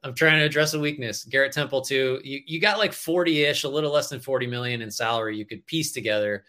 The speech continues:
Not saying you should spend all that on a, on a rim protector for a team that's really good as it is and might just be, like, a schematic tweak away from being passable. Uh, you know, are you looking at Myles Turner?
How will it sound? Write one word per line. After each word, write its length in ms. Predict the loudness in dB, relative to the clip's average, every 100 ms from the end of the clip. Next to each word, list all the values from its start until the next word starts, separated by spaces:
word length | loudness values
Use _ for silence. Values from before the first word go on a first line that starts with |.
| _ _ _ -6
Not 160 | -4
saying 200 | -2 -4
you 60 | -4
should 160 | -6
spend 280 | -4 -2 0
all 100 | 0
that 220 | 0 -2 -4 -12
on 140 | -10
a, 80 | -10 _
on 140 | -10 -6
a 80 |
rim 180 | 0 0
protector 520 | 0 -2 -2 0 -4
for 180 | -4 -6
a 60 | -6
team 240 | -4 -6
that's 260 | -8 -10 -14 _
really 200 | -6 -2
good 440 | 0 0 -2 -12 _
as 180 | -10 -8
it 80 | 0
is 360 | 0 0 -2
and 240 | -4 -6 -12
might 200 | -8 -6
just 200 | -6 -8
be, 160 | -6 -4
like, 220 | -4 -4
a 200 | -8 -8 _ _ _
schematic 480 | -10 -6 -4 -2 -4
tweak 240 | -6 -6
away 260 | -2 -2 -2
from 300 | -6 -10 -10 _ _ _ _ _ -8
being 180 | -8 0
passable. 640 | 0 2 0 0 -2 -2 -20 -20 _ _ -4
Uh, 380 | 0 0 -2 -6 _ _ _ _
you 200 | -10 -10
know, 100 | -12 -8
are 60 |
you 100 | -4
looking 240 | 0 2 2
at 60 |
Myles 280 | 4 2 2
Turner? 480 | 0 0 0 -4 -10